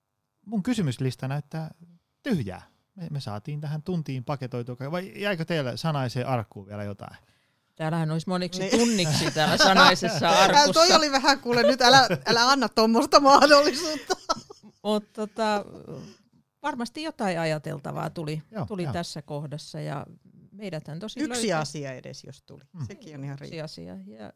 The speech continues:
Speaker 2: meid-, meidäthän löytää tosin sieltä mainituilta sivuilta palautumiskoulu pro, pro piste fi, niin s-, sieltä, sieltä tavoittaa, jos tulee tarve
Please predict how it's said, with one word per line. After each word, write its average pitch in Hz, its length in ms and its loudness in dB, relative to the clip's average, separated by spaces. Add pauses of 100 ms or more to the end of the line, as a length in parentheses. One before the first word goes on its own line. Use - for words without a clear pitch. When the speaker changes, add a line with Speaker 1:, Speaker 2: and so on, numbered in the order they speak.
(200)
Speaker 2:
meid-, 226 320 -14
meidäthän 208 500 -10
löytää 233 380 -12
tosin 214 300 -12
sieltä 202 360 -14 (600)
mainituilta 196 540 -6
sivuilta 185 420 -10
palautumiskoulu 165 1000 -12 (320)
pro, 160 320 -8 (960)
pro 202 240 -6
piste - 400 -12
fi, 175 380 -10 (220)
niin 165 480 -20
s-, - 220 -20
sieltä, 170 440 -10 (140)
sieltä - 420 -16
tavoittaa, 196 640 -8
jos 170 260 -8
tulee 170 440 -10 (680)
tarve 160 440 -4